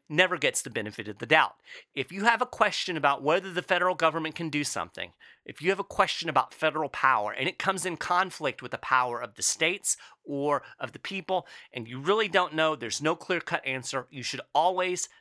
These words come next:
decide in favor of the states and the people. The federal government is presumed to be limited. It is presumed to be strictly limited, and therefore you should always interpret the Constitution in that light. Now,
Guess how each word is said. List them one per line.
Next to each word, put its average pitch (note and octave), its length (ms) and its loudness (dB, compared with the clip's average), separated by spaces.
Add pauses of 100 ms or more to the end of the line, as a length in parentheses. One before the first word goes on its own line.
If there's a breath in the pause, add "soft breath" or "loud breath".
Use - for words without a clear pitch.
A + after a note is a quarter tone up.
(120)
decide C3+ 640 2 (260 soft breath)
in D3 200 -2
favor B2 560 0 (320 loud breath)
of B2 260 2 (200 soft breath)
the - 60 -4
states - 460 -2
and B2 160 -10
the A2 60 -6
people. - 560 -14
The - 60 -6
federal F3+ 340 2
government C3+ 420 2
is B2 160 -8
presumed D#3 640 -4
to - 100 -12
be A#2 200 -10
limited. F3 480 0 (260 loud breath)
It B2+ 140 -8
is A#2 160 -6
presumed B2 500 -6
to B2 100 -8
be A#2 280 -14
strictly F#3 580 -6
limited, E3 460 -2 (260 loud breath)
and A#2+ 160 -4
therefore C3+ 400 0
you B2+ 140 -4
should - 160 -6 (120)
always D3+ 480 0
interpret B2+ 440 -6
the A#2+ 60 -12
Constitution G#2+ 840 -6 (300 soft breath)
in G#2+ 180 -4
that F#2+ 240 -4
light. G#2+ 400 -2 (340 loud breath)
Now, E3 160 6